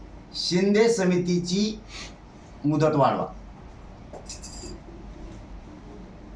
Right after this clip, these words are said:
मराठी डोक्यावर घेऊन नसतील तुम्ही. आणि ते नुसतं मराठ्यासाठी नाही आहे, सगळ्या सोयरा,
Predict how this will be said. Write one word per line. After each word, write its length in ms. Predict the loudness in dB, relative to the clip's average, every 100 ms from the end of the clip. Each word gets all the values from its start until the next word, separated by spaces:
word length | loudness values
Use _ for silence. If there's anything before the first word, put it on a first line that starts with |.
| -16 -18 -16 -18 -18 -18 -16 -14 0
मराठी 360 | 4 6 6 4
डोक्यावर 340 | 4 4 6
घेऊन 140 | 6 4
नसतील 360 | 2 2 0
तुम्ही. 180 | 0 -6 -10 -12 -12 -14 -16 -18 -12 -2
आणि 180 | 2 4
ते 140 | 4
नुसतं 240 | 4 4
मराठ्यासाठी 540 | 4 6 6 6 4 4
नाही 180 | 4 4
आहे, 420 | 0 -8 -14 -4
सगळ्या 260 | 0 2 4
सोयरा, 260 | 4 2